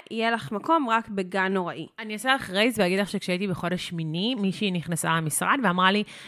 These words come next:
Speaker 2: "התחלת להסתכל על גנים, נכון?" עכשיו אני כזה, "אמ, לעבור מי?" <laughs> הסתכלתי על זה. מה, לא, לא מבינה את השאלה? ואז היא כזה, "תקשיבי, את גרה בתל אביב, כאילו, אני לא רוצה להלחיץ אותך", וזה עכשיו, כאילו,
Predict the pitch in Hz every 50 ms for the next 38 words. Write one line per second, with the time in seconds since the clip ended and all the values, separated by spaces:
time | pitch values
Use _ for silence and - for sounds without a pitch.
0 | - - 180 - - 240 254 285 508 539 - - 262 - - 190 170 170 165 160
1 | 160 156 156 151 156 151 143 131 - 196 202 247 359 392 - _ _ _ _ _
2 | _ _ - - - - 76 76 - - - - 76 87 85 60 62 50 - -
3 | - _ - 156 156 139 135 135 131 127 120 - 131 - 147 147 147 - - -
4 | - - - - _ _ - 156 147 139 143 139 135 - - 131 139 165 160 151
5 | 151 147 151 180 262 381 - _ - 262 269 240 - - 381 370 - 320 - -
6 | 359 302 320 339 311 - 311 330 330 - - 339 269 339 320 294 277 226 - -
7 | - - 302 269 - - 208 196 202 202 190 190 202 208 196 185 196 196 208 190
8 | 185 202 - 208 180 - 170 135 110 - - 285 302 - 214 196 202 185 - -
9 | 151 - - - - 285 339 403 330 185 135 - 151 139 170 185 190 185 - 170
10 | 156 156 147 254 339 403 339 - - - 180 156 151 139 117 143 139 151 - -
11 | - - - - - - - - - - - - - 202 196 202 190 - - 175
12 | 147 - - 180 165 160 -